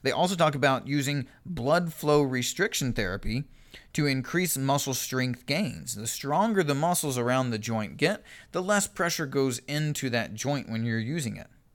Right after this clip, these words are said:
They go on to further talk about whole body vibration.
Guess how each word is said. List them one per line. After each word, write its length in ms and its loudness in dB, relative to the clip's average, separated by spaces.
They 120 4
go 80 4
on 100 6
to 60 0
further 240 2
talk 220 2
about 260 0
whole 360 0
body 360 2
vibration. 720 -2